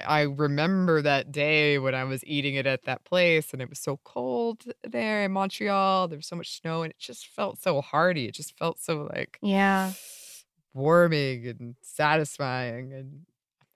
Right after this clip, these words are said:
Speaker 1: yep, I, I think I get it. <laughs> I
Speaker 2: A
Speaker 1: get
Speaker 2: real
Speaker 1: it for multiple reasons. <laughs>
Speaker 2: <laughs> A real stick to your ribs kinda dish.
Speaker 1: Exactly.
Speaker 2: Yeah.
Speaker 1: Exactly.
Speaker 2: <laughs>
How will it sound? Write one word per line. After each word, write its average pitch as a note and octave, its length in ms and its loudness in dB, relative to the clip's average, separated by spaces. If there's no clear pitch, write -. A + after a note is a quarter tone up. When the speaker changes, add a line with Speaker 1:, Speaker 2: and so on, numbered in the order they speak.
Speaker 1:
yep, D#3+ 240 -2
I, F#3 280 -4
I F3+ 280 -4
think - 180 -4
I G#3 160 4
get C4 180 -2
it. - 160 2
<laughs> - 40 4
I A#3 140 8
Speaker 2:
A G3 100 6
Speaker 1:
get - 20 8
Speaker 2:
real B3+ 320 8
Speaker 1:
it A#3 40 6
for A3 80 6
multiple D4 520 4
reasons. A3 460 4
<laughs> G4 180 6
Speaker 2:
<laughs> D#4 240 0
A A#3+ 60 4
real C4+ 220 8
stick - 320 -4
to D4 100 0
your A#3+ 120 8
ribs D#3 340 4
kinda E3+ 220 4
dish. - 240 0
Speaker 1:
Exactly. D#3 1300 6
Speaker 2:
Yeah. D3+ 360 2
Speaker 1:
Exactly. E3+ 840 4
Speaker 2:
<laughs> - 60 -4